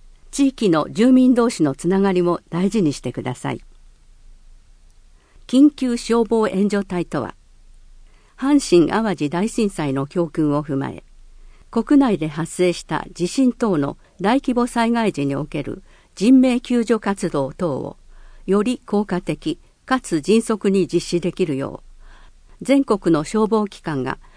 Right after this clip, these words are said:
相互に援助する体制を構築したものです。紙面には、地震で道路が陥没し、寸断されている写真と、土砂崩れにより倒壊した家屋で、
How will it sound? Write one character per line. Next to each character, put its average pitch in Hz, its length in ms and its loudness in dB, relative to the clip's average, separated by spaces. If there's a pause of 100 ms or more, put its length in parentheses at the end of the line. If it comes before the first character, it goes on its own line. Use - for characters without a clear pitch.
(160)
相 285 240 2
互 214 180 4
に 165 140 2
援 254 180 2
助 180 120 0
す 165 140 -6
る 151 120 -4
体 170 200 -4
制 160 240 -4
を 143 240 -4
構 175 200 -4
築 - 220 -8
し - 100 -12
た 156 120 -4
も 156 100 -2
の 139 160 -2
で - 120 -12
す。 - 340 -18 (1700)
紙 302 140 4
面 233 180 2
に 156 120 2
は、 139 160 -6 (400)
地 202 160 0
震 254 300 2
で 220 160 2
道 262 220 2
路 190 120 2
が 131 140 -2
陥 175 220 -2
没 170 240 -4
し、 - 280 -12 (260)
寸 247 320 4
断 233 180 2
さ 208 140 -4
れ 196 140 0
て 202 120 -2
い 190 80 0
る 175 140 0
写 - 180 -6
真 151 240 -2
と、 - 200 -8 (840)
土 190 100 0
砂 285 200 -2
崩 240 340 0
れ 165 40 2
に 151 120 2
よ 139 120 -2
り 147 240 -10
倒 220 140 -2
壊 214 240 -4
し - 100 -10
た 190 140 -2
家 202 180 -4
屋 147 200 -6
で、 - 160 -8